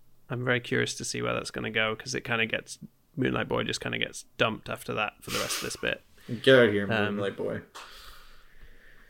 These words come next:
Speaker 2: Get
Speaker 1: but
Speaker 2: out of
Speaker 1: that's
Speaker 2: here.
Speaker 1: because there's, that's 'cause there's these sick crocodiles rocking up. Um,
Speaker 2: Yeah.
Speaker 1: yeah.
Speaker 2: Do you know,
Speaker 1: There's
Speaker 2: though,
Speaker 1: just
Speaker 2: that this is one thing, and we don't have to get into this. You know that a woman even reduced to,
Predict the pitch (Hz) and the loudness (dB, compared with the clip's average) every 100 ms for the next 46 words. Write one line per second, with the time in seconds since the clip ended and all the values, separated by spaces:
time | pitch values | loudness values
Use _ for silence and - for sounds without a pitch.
0 | - - - - - - 165 190 156 - | -20 -20 -20 -4 10 12 12 12 8 6
1 | 151 175 - 156 135 - 151 - 170 - | 8 8 10 8 8 6 6 6 6 6
2 | 143 127 127 120 - - - - 160 - | 4 6 2 2 -2 -4 -2 2 2 0
3 | - 139 131 120 117 117 - 117 - 117 | 0 2 4 4 4 2 0 -2 -2 -2
4 | 113 - - - - - - - 131 120 | -2 -4 -10 -10 -10 -10 -10 -6 0 0
5 | 113 110 110 101 - - - - - - | 0 -2 -4 -8 -18 -20 -20 -20 -20 -20
6 | - - - 107 110 110 98 95 87 - | -20 -16 2 8 10 10 8 4 -2 -10
7 | - 147 135 156 214 226 180 143 135 123 | -12 0 4 8 10 12 12 12 10 10
8 | 120 - - 107 110 - 135 131 135 127 | 8 4 -14 -18 -16 -4 0 0 0 4
9 | 120 127 123 151 165 170 156 123 110 92 | 4 4 -2 0 2 4 6 6 2 -4
10 | 95 - 107 - - - 151 180 170 139 | -4 -4 -2 -4 -8 -4 2 6 8 6
11 | - 110 120 123 110 101 110 113 110 110 | 4 -2 0 2 0 -2 -4 -4 -6 -6
12 | 113 104 113 110 113 - 113 110 113 104 | -6 -2 -2 -2 -4 -6 -4 -2 -2 -4
13 | - | -8